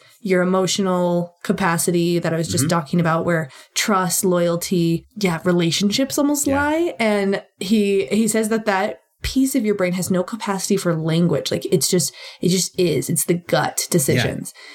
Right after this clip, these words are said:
Speaker 1: So communicating from the inside out, the limbic brain out, I don't know what the other part of the brain is called. I should
Speaker 2: It's
Speaker 1: have.
Speaker 2: the, I think he said it was the,
Speaker 1: Okay.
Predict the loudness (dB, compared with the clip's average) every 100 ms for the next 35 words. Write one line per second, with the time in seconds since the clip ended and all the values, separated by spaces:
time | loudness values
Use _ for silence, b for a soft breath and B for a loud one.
0 | B -4 0 2 2 -2 0 2 4 2
1 | 0 0 0 0 0 0 0 0 _ 0
2 | 2 2 0 0 0 -2 -2 0 0 0
3 | 0 -4 -2 -2 -2 -2 -6 -14 B B
4 | B 0 2 2 0 0 -2 -4 -6 -6
5 | -8 -8 -8 -4 0 2 2 0 0 -2
6 | -6 -4 -2 0 0 0 0 -2